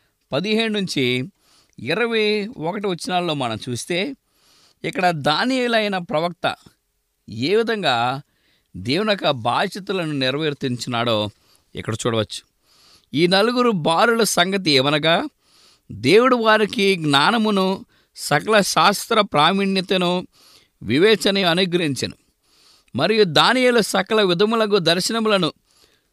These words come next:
స్వప్న భావములను గ్రహించు తెలివిగలవాడై ఉండెను. నెబుకద్నెజరు తన సమ్ముఖమునకు వారిని తేవలనని ఆజ్ఞ ఇచ్చి నియమించెను. నియమించిన దినములు కాగానే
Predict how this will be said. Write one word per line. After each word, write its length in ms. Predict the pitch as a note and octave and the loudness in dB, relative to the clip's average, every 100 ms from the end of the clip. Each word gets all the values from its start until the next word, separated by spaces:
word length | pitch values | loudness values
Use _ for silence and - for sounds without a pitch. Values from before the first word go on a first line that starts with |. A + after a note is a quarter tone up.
| - | -16
స్వప్న 580 | - D3 E3+ - A#3+ | -6 -2 -2 0 4
భావములను 640 | A3 E3+ F#3 B3 A#3+ A3+ G#3 | 4 4 4 2 2 0 0
గ్రహించు 640 | E3 D3 F#3+ A3 - F#3+ | 0 0 2 0 2 2
తెలివిగలవాడై 800 | D#3+ - F3+ G3 F#3 E3+ D#3 D3+ C3+ | 2 0 0 0 0 2 2 2 2
ఉండెను. 200 | A#2+ - _ _ _ _ _ _ _ _ _ - | 0 -6 _ _ _ _ _ _ _ _ _ -8
నెబుకద్నెజరు 720 | A#2+ E3+ G3+ A#3+ G#3 A3+ G#3+ | -4 -2 2 2 4 2 2
తన 340 | G3+ G3+ F#3 - _ | 4 2 2 0 _
సమ్ముఖమునకు 840 | - D3 G3+ A#3 A3+ A3 G3+ E3+ - _ _ _ _ - | -6 -2 0 -2 0 0 2 0 -2 _ _ _ _ -10
వారిని 720 | B2 D3+ G#3+ A3 F#3+ E3 E3+ E3 - | 0 4 4 4 2 2 0 -4 -2
తేవలనని 800 | E3 A3+ G#3+ F3+ D3+ B2 B2 C#3 _ _ _ - | 0 2 0 0 0 0 -2 -6 _ _ _ -4
ఆజ్ఞ 360 | G#2 G3+ G#3+ | 0 0 2
ఇచ్చి 280 | G#3 F3 - | 0 -2 -4
నియమించెను. 640 | C#3 D#3+ E3+ E3 D3 B2 G#2 _ - D3 | -2 0 0 -4 -4 -4 -6 _ -20 -8
నియమించిన 640 | A2+ F3 G3+ F3+ - C#3+ | -4 -2 -2 -2 -2 -2
దినములు 440 | A#2 C#3+ F#3 F3+ | -2 -2 -2 -2
కాగానే 640 | D3+ B2 B2 C#3 D3+ F#3+ | -2 -2 0 0 0 -4